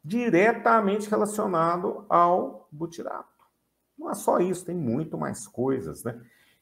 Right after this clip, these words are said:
Então, esse mau funcionamento do motor da célula, e o nome desse motor é mitocôndria, está diretamente relacionado com a fibromialgia.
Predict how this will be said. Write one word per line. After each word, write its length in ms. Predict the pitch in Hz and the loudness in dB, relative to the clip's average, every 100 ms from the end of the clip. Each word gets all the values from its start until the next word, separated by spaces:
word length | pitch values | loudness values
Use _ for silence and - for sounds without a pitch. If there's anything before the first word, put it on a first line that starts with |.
| - | -14
Então, 280 | 131 196 202 | 4 8 8
esse 260 | 202 202 | 8 4
mau 480 | 180 160 196 262 254 | 4 8 12 10 8
funcionamento 760 | 226 - 185 170 143 127 120 | 0 2 2 4 4 2 0
do 120 | 123 151 | -2 2
motor 680 | 165 156 - 160 190 214 | 6 6 4 8 10 10
da 160 | 202 135 | 8 4
célula, 800 | 139 - 139 202 160 98 80 - _ _ _ _ - | 2 0 2 4 2 0 -4 -8 _ _ _ _ -10
e 60 | |
o 40 | 95 | -4
nome 300 | 92 123 156 | 2 4 4
desse 220 | 120 117 | 2 0
motor 280 | 107 101 92 | -2 -2 -2
é 40 | |
mitocôndria, 800 | 90 - 117 - 190 202 196 170 - _ _ _ | -2 -4 -4 2 2 2 -2 -6 -12 _ _ _
está 640 | 233 220 - - 190 190 196 | -6 -4 -2 6 6 6 2
diretamente 1000 | 170 233 196 139 160 190 220 175 151 | -4 0 4 4 2 0 -2 -2 -4
relacionado 480 | 165 170 170 175 151 | -4 -4 -4 -4 -4
com 80 | - | -6
a 60 | 180 | -10
fibromialgia. 840 | 160 165 170 196 185 202 180 | -8 -8 -6 -8 -6 -6 -6